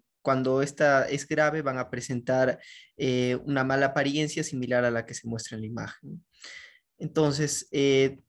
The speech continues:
lo que viene a ser la patogenia, cómo es que el virus, eh, produce la encefalitis viral,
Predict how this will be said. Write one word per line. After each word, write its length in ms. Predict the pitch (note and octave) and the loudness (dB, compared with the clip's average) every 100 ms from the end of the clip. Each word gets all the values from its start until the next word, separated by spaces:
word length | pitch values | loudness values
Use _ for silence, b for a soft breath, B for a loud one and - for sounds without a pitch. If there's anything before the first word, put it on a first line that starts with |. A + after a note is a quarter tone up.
| _ | _
lo 160 | - D#3 | -2 0
que 60 | F3 | 0
viene 140 | G#3 | 0
a 40 | G3+ | -2
ser 120 | G3 | 0
la 140 | F#3 | 0
patogenia, 760 | F3 D#3+ D3 - E3+ D#3 D#3 F3 | -2 -2 -6 0 0 2 0 -2
cómo 200 | F3+ F3 | -4 -2
es 80 | E3+ | -2
que 120 | - | -2
el 100 | C#3 | 0
virus, 460 | D#3+ D#3 D#3+ - _ | 2 2 0 -8 _
eh, 160 | C3 A#2+ | -2 0
produce 480 | C3+ C3+ D#3+ E3 | 2 2 2 2
la 140 | C#3 B2 | 0 0
encefalitis 580 | A#2 C3 A#2+ A#2+ C3+ C3 | 0 -4 -2 -2 -4 -2
viral, 380 | C3+ D3 D#3 | 2 2 0